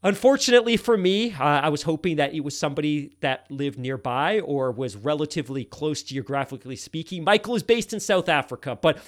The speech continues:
we made a commitment that we would ship this prize to whoever won it, wherever they are in the world. And in a way, it's kind of exciting that he's based in Australia because it just speaks to how broad and international our audience is. So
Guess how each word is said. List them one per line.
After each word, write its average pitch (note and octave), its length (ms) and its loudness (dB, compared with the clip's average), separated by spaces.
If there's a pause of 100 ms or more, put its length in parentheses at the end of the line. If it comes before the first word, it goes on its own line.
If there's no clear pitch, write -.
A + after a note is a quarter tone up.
(140)
we F3 240 0
made G#3 240 8
a - 40 2
commitment D3 520 -6
that C3 160 -4
we C3+ 100 -6
would C3+ 140 -6
ship D3+ 240 -6
this C#3 160 -10
prize C3 420 -2
to C3+ 160 -8
whoever D#3+ 560 -2
won C#3+ 320 -2
it, C#3 140 -6 (220)
wherever G#3 680 4
they F3+ 200 0
are D3+ 280 0
in C#3+ 140 -4
the B2+ 80 -6
world. D3+ 360 0
And G#3+ 120 -2
in A#3 80 -2
a C4 40 -2
way, C4+ 200 2
it's D4+ 100 -6
kind A#3+ 220 -4
of C4 80 -6
exciting G#3 420 0
that C#3+ 120 0
he's A#2+ 100 -4
based - 280 -4
in B2+ 100 -6
Australia B2 520 -6
because A#2+ 320 -6
it D3+ 80 -8
just F#3+ 240 -4
speaks F#3+ 320 -8
to E3 120 0
how E3 260 2 (380)
broad D3+ 680 8
and D3 140 -2
international C#3+ 1040 -2
our C#3 180 -4
audience B2+ 480 -6
is. A#2 220 -6
So D#3+ 160 0